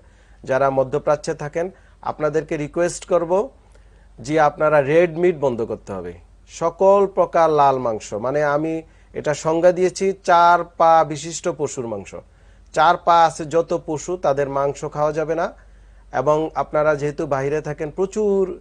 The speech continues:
সামুদ্রিক মাছ খেতে হয়, সামুদ্রিক মাছ এগুলা কমিয়ে ফেলতে হবে, না খেলে ভালো। আর হচ্ছে পুঁই শাক, এই শাকটা সবচেয়ে পিচ্ছিল জাতীয় শাক, এবং আমাদের যেটা ডাল, যত ডাল আছে এগুলা আপনারা খেতে পারেন মাসে একবার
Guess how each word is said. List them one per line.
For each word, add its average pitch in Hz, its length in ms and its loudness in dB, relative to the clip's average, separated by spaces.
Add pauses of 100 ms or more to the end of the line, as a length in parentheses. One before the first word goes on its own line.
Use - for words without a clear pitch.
সামুদ্রিক 147 540 -6
মাছ 139 200 -4
খেতে 139 280 -6
হয়, 151 240 -4 (680)
সামুদ্রিক 156 640 -2
মাছ 160 320 -2
এগুলা 143 340 -2
কমিয়ে 160 320 -4
ফেলতে 175 340 -4
হবে, 165 200 -4
না 135 200 -2
খেলে 156 280 -4
ভালো। 160 340 -4 (600)
আর 139 260 2
হচ্ছে 147 420 -4
পুঁই 180 400 -4
শাক, 123 320 -6 (400)
এই 127 160 -8
শাকটা 131 380 -8
সবচেয়ে 143 380 -12
পিচ্ছিল 185 420 -8
জাতীয় 160 360 -4
শাক, 151 320 -2 (680)
এবং 147 360 2
আমাদের 139 340 0
যেটা 131 220 -4
ডাল, 110 560 2
যত 123 200 -8
ডাল 123 320 0
আছে 120 360 -10 (400)
এগুলা 180 340 6
আপনারা 175 320 0
খেতে 208 300 2
পারেন 160 280 0
মাসে 147 340 -2
একবার 95 300 -8